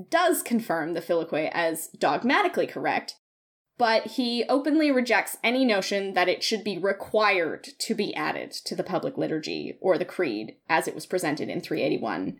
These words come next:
after the First Council of Constantinople. The creed was to remain intact and unchanged. I quote from one of Pope Leo's letters.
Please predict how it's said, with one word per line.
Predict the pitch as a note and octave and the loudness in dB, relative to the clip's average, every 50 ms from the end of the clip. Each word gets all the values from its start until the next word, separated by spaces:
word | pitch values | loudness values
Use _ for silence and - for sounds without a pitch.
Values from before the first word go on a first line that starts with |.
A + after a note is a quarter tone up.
| _ | _
after | - - - - - - C3+ | -4 -4 -2 -2 -2 -2 -2
the | - - - | -2 -4 -4
First | - - D#3+ B2+ - - | 0 0 0 0 0 -2
Council | - B2+ - - - - - - | -4 -4 -4 -4 -8 -8 -8 -8
of | - - | -10 -6
Constantinople. | - - - - - - - - - G#3 - F#3 - - - - _ _ _ _ _ _ _ _ _ _ _ _ _ - | -4 -4 -4 -4 -6 -6 -6 -4 0 2 2 2 0 -2 -8 -10 _ _ _ _ _ _ _ _ _ _ _ _ _ -2
The | F#3 F3+ | -2 2
creed | - - F3+ E3+ D#3+ - | 4 6 6 6 4 2
was | D#3+ D#3+ D#3 - | 0 0 0 -2
to | - - E3 D#3+ D#3+ D#3+ D3 - - - - | -2 0 0 2 2 0 -2 -4 -8 -8 -2
remain | F#3 F#3+ F#3 E3+ E3 D3+ B2+ A2 G#2+ A2 C3 F3 - _ _ - | 0 2 2 2 2 0 -2 -4 -4 -6 -6 -8 -10 _ _ 2
intact | G#3 A3+ B3+ C#4 C4+ - E3+ C#3 C3 - - - - - - - _ - | 4 6 6 6 4 4 2 0 0 0 -4 -6 -10 -16 -16 -16 _ -10
and | A#2+ - - B2+ - - _ _ - | -8 -8 -8 -8 -12 -14 _ _ -2
unchanged. | D#3 E3+ D3+ C3+ - - - - - - - - - - - _ _ _ _ _ _ _ _ _ _ _ _ _ _ _ _ - | 0 0 0 0 -2 -2 -4 -6 -8 -14 -18 -18 -18 -18 -20 _ _ _ _ _ _ _ _ _ _ _ _ _ _ _ _ 0
I | - G3+ | 0 0
quote | G3+ - - A#3+ A3 - - - | 2 4 4 4 4 2 -2 -6
from | - - G#3+ G3 F3+ F3+ F3+ - | 0 2 4 4 4 4 0 0
one | - F#3+ F#3 F3+ | 2 4 4 4
of | E3+ - | 2 0
Pope | - G3+ E3 - | 0 0 2 2
Leo's | E3+ F3 E3 D3+ D#3+ - | 2 2 2 2 0 -2
letters. | - C#3+ C#3+ - - - - | -2 -4 -4 -4 -6 -8 -12